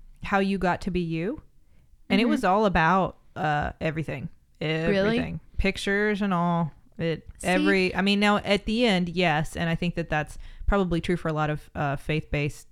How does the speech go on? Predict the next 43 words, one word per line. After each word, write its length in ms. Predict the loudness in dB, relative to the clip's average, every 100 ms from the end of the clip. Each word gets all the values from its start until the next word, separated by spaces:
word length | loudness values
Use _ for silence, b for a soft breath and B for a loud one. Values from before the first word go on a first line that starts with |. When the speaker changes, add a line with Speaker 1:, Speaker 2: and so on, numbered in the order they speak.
| -10
Speaker 1:
sex 300 | -6 -4 -4
ed 300 | -4 -4 -4
type 240 | -4 0
programs. 500 | 0 0 2 2 2
Speaker 2:
Mm-hmm. 60 | 0
Speaker 1:
At 80 | -2
the 160 | 0
end, 220 | 2 2
it, 120 | 0 -2
it 220 | -6 -6
said, 320 | -4 -4 -2
like, 320 | -4 -4 -8 -14 -18 -20 -20 -4
"Don't 180 | -2 -2
have 120 | -4
sex 500 | -2 -2 -2 -8 -8 -4
Speaker 2:
Right. 280 | -4 -6 -6
Speaker 1:
until 180 | -2 0
you're 100 | -2
married." 360 | -6 -6 -10 -10 -8
Speaker 2:
Yeah. 140 | -6 -4
Speaker 1:
You 80 |
know, 60 | -4
that 120 | -2
was 120 | -4
the, 160 | -6 -8
that 160 | -4 -4
was 120 | -4
the 140 | -8 -10 -8
final, 360 | -4 -4 -4 -6 -10 -12
that 80 | -10
was 100 | -8
the, 160 | -8 -10
<laughs> 80 | -2
I 80 | 2
don't 100 | 4
know, 140 | 4
the 140 | 4 2
Speaker 2:
Yeah. 160 | 4 6
Speaker 1:
moral 240 | 8 8 6
of 80 |
the 80 | 2
story. 400 | 0 0 0 -2 -4
Speaker 2:
Yeah. 200 | -6 -6